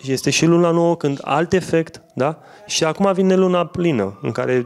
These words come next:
suntem mult mai agitați, mult mai putem, mai agresivi, multe lucruri se întâmplă, explodăm, aia, mă enervez, aia nu-mi iese, atâtea proiecte, atâtea lucruri, trebuie să întâmple.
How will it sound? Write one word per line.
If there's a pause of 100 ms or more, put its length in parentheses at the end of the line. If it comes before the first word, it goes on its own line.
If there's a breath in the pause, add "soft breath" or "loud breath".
(120)
suntem
mult
mai
agitați,
mult
mai
putem, (400)
mai
agresivi,
multe
lucruri
se
întâmplă,
explodăm,
aia,
mă
enervez,
aia
nu-mi
iese,
atâtea
proiecte,
atâtea
lucruri,
trebuie
să
întâmple.